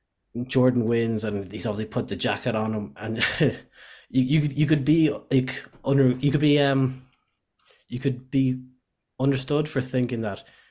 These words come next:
you get a jacket for winning every tour event now. If that's the first one you see,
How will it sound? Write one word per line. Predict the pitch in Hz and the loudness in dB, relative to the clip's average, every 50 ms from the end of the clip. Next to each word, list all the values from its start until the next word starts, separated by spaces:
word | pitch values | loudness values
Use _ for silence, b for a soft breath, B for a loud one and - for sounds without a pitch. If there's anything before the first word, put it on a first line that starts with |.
| b b b | b b b
you | 101 104 | -4 0
get | 117 110 107 | 0 2 2
a | |
jacket | 104 113 107 101 - 120 | 2 2 0 0 0 -4
for | - - 113 | -4 -2 -2
winning | 110 107 104 104 98 | -2 0 0 -2 -2
every | 101 107 104 107 | -2 -2 -4 -4
tour | 98 - 92 87 | -6 -8 -10 -10
event | 87 - _ - - - | -10 -14 _ -20 -18 -18
now. | - - - - - - - _ _ _ _ _ _ _ - | -16 -10 -6 -4 -4 -4 -4 _ _ _ _ _ _ _ -8
If | 110 - | -2 0
that's | 160 160 - 214 | 4 6 6 6
the | 151 | 6
first | - 160 156 143 | 6 4 4 4
one | 190 - 147 135 | 2 2 0 0
you | - | -4
see, | - - 147 135 120 110 | -2 0 0 0 0 -2